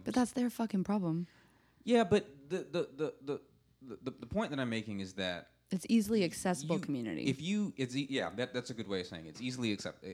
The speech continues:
Speaker 2: accessible, and most people are born into it, whether they wanna be or not.
Speaker 1: Uh, yeah.
Speaker 2: Okay? And I think that a lot of conservative Americans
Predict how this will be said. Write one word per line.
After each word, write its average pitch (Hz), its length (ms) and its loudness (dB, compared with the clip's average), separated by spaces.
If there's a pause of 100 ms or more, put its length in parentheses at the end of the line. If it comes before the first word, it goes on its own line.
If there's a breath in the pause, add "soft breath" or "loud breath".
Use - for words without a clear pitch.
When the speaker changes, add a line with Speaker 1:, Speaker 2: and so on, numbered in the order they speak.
Speaker 2:
accessible, 78 560 -8
and 90 100 -8
most 139 240 4
people 120 400 -4
are 98 80 -2
born 104 360 -4
into 101 360 -6
it, 78 80 -6
whether 95 180 -4
they 90 120 -4
wanna 95 260 -6
be 90 180 -10
or 87 60 -6
not. 76 320 -12 (220)
Speaker 1:
Uh, 175 60 0
yeah. 170 240 0 (100)
Speaker 2:
Okay? 98 340 -2 (400 soft breath)
And 98 240 2
I 104 80 -2
think 107 260 -2
that 107 120 2
a 104 80 0
lot 104 320 4
of 113 180 2 (160)
conservative 113 640 -4
Americans 95 920 -6